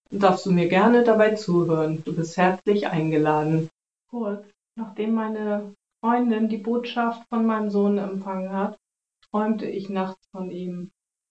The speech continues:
Ich befand mich in einem mir unbekannten Haus. Es war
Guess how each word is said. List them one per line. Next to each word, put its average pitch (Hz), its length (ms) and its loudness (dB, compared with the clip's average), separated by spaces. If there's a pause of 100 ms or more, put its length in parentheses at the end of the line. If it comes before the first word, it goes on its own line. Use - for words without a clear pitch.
(440)
Ich - 80 -20
befand 220 400 0
mich 226 200 -4
in 208 160 -4
einem 196 520 0
mir 220 240 4
unbekannten 196 760 -2
Haus. 247 460 0
Es - 600 -20
war 190 400 -4